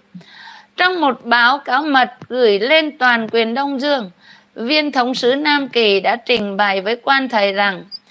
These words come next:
không nên quên rằng những năm đầu của cuộc chiếm đóng của chúng ta, Nhà Trung đã quan tâm chiếm cho được tại Nam Kỳ những tài sản khổng lồ.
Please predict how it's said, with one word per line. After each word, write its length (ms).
không 300
nên 240
quên 280
rằng 360
những 360
năm 240
đầu 280
của 160
cuộc 340
chiếm 280
đóng 380
của 160
chúng 300
ta, 400
Nhà 260
Trung 480
đã 220
quan 400
tâm 300
chiếm 280
cho 240
được 300
tại 280
Nam 240
Kỳ 360
những 320
tài 260
sản 360
khổng 400
lồ. 400